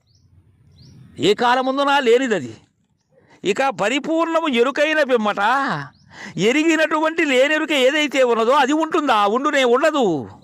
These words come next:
చవితి నాటికి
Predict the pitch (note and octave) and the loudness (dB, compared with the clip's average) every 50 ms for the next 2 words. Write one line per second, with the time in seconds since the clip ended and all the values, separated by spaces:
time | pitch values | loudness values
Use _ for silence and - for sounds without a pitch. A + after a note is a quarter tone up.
0 | - - - - _ _ _ _ _ _ _ _ _ _ _ _ - - - - | -20 -20 -20 -20 _ _ _ _ _ _ _ _ _ _ _ _ -20 -20 -20 -20
1 | - - - - - - - - - - - - - - - D3 D3+ E3 E3 G#3 | -20 -20 -20 -20 -20 -20 -20 -20 -20 -20 -20 -16 -10 -8 -6 -4 -4 -4 -2 -2
2 | F#3 E3 D#3+ D3+ B2+ D3+ F3+ F#3+ F3 - A#2+ | 0 0 0 -2 -4 -6 -8 -8 -8 -8 -10